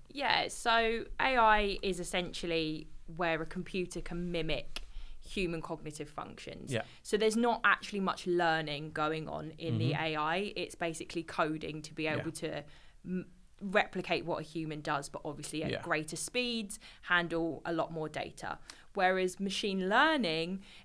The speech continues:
Speaker 1: is a lot more about, well, it's an application of A I, so it's like a subset, um, but it's using, you know, mathematical models, um, and data to be able to learn without direct instruction. And you've got supervised and unsupervised, and, you know, they carry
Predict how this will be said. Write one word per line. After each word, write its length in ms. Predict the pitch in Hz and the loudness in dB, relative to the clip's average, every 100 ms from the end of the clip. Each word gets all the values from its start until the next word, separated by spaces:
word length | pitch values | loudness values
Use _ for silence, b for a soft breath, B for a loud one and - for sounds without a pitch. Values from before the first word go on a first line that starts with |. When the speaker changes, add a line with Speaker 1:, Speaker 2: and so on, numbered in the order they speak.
| - | -2
Speaker 1:
is 160 | 208 | 2
a 60 | 202 | 4
lot 200 | 190 - | 4 4
more 340 | 190 180 175 175 | 2 2 4 2
about, 400 | 165 160 156 185 | 4 4 4 6
well, 160 | 185 - | 4 4
it's 160 | 185 | 2
an 60 | 233 | 4
application 680 | 233 208 196 202 190 - 175 | 4 2 -2 0 0 -2 -4
of 200 | 175 165 | -2 0
A 160 | 147 | 0
I, 240 | - - 170 | 0 -2 -4
so 180 | 170 170 | -2 -2
it's 200 | - - | -2 -4
like 160 | 165 | -6
a 40 | 165 | -4
subset, 680 | - 170 165 - - 170 - - B B B - | -2 0 0 -2 -2 -2 -4 -10 B B B 2
um, 500 | 175 170 165 156 - - | 6 6 2 -6 -6 4
but 220 | 196 - | 4 6
it's 180 | 202 - | 2 2
using, 540 | 202 185 190 180 180 - | -2 0 0 0 -4 -6
you 100 | 185 | -4
know, 120 | 147 | -2
mathematical 640 | 170 180 - 175 - 170 | -2 -2 0 -2 -4 -4
models, 800 | 180 240 240 226 220 214 214 208 - B B - | 0 2 4 4 4 4 0 -6 -12 B B -2
um, 400 | 160 151 151 156 | 2 2 0 -2
and 160 | 180 180 | -4 2
data 580 | 214 202 190 196 180 175 | 4 4 2 4 4 4
to 80 | 180 | 0
be 160 | 175 | 2
able 240 | 165 165 170 | 2 2 -2
to 380 | - 170 160 160 | -4 -2 -2 -2
learn 440 | 185 190 175 170 | 0 4 4 2
without 340 | 170 175 165 - | 0 4 4 4
direct 400 | 160 151 - - | 0 0 -2 -10
instruction. 500 | 151 - - - 160 | -10 -8 -8 -8 -6
And 120 | 170 | -4
you've 160 | 180 180 | -2 -2
got 160 | 180 | -4
supervised 840 | - - 233 - 196 185 180 180 160 | -2 -2 -2 -2 2 6 6 4 -2
and 140 | 147 | -2
unsupervised, 880 | 185 190 - 175 175 170 165 160 160 | 0 0 -2 -4 -4 0 2 2 -2
and, 120 | 165 | -8
you 60 | 156 | -6
know, 120 | 147 | -4
they 140 | 156 165 | -4 -2
carry 480 | - 175 165 165 | 4 4 4 0